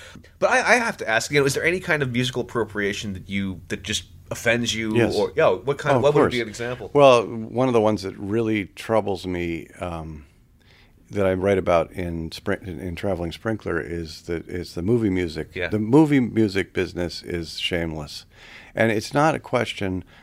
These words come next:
Speaker 2: of kind of echoing an infectious beat that many people have echoed, or, or maybe a chord progression that we've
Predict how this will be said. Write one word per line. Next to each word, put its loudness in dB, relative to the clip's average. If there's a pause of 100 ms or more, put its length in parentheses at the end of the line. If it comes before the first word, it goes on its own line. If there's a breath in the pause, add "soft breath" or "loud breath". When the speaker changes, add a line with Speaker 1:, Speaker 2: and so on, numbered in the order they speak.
(120)
Speaker 2:
of 0 (300 soft breath)
kind 0
of -2
echoing 0
an -2
infectious -2
beat -4
that 0
many 4
people -6
have -10
echoed, -4
or, -2
or 2
maybe 0
a 0
chord -2
progression 0
that -2
we've -4